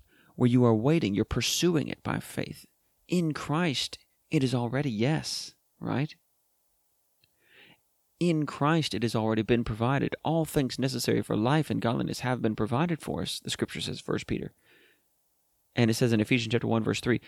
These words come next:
"We're given all spiritual blessings in heavenly places in Christ." So what you need to begin to do is to take the promises of God, believe them, appropriate them, accept them by faith from God,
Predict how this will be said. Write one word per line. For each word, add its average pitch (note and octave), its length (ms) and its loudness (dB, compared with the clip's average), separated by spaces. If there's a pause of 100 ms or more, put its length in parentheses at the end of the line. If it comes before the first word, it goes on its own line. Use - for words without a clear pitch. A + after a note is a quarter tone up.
(180)
"We're B2 100 2
given C3 240 0 (120)
all D#3 280 2
spiritual C3+ 420 -2
blessings A#2+ 360 0
in A2 80 -2
heavenly A#2+ 240 0
places A2+ 400 -4 (140)
in A#2+ 520 0
Christ." - 600 -4 (720)
So C#3 160 2
what C3 200 2
you E3 60 2
need F3 160 2
to - 60 0
begin B2+ 240 2
to G#2+ 80 -2
do B2+ 340 4 (960)
is B2+ 120 0
to A#2 120 0
take - 360 0
the - 80 -8
promises - 720 -2
of D#3+ 120 -14
God, - 340 -6 (680)
believe C3 560 4
them, - 280 -6
appropriate - 680 2
them, - 160 -2
accept - 600 -4
them A2 160 0
by G#2 220 2
faith C#3+ 400 0
from A2+ 160 -4
God, B2 400 -2